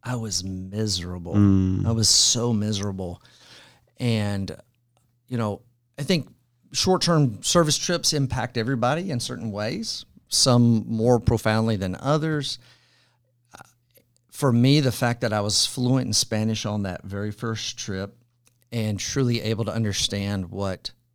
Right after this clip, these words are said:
Speaker 1: was being said to me by these families that had lost all their earthly possessions, and the situation was quite dire in Honduras after Hurricane Mitch. It really, it really, uh, created this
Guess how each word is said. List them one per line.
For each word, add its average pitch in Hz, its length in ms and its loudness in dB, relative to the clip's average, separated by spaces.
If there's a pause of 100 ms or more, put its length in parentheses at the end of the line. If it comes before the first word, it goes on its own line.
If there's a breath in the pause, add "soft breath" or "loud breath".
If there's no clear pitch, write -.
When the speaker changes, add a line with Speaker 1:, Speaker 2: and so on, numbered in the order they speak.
Speaker 1:
was 110 180 -2
being 107 200 2
said 98 280 -2
to 101 80 -4
me 104 200 -2
by 87 380 -10 (600)
these 95 260 0
families 92 480 -4
that 90 120 -4
had 87 140 -6 (300)
lost 110 440 0
all 104 140 2
their 95 120 -2
earthly 98 320 -6
possessions, 98 760 -2
and 90 160 -6
the 90 60 -6
situation 104 560 -2
was 92 160 -6
quite 85 360 -12
dire 101 320 -6
in 92 80 -4
Honduras 87 420 -8
after 92 200 -6
Hurricane 87 360 -2
Mitch. 90 320 -4 (440 soft breath)
It 143 180 2
really, 143 640 4
it 147 180 -2
really, 127 1000 4 (760)
uh, 90 340 -10 (800)
created 127 560 0
this - 440 4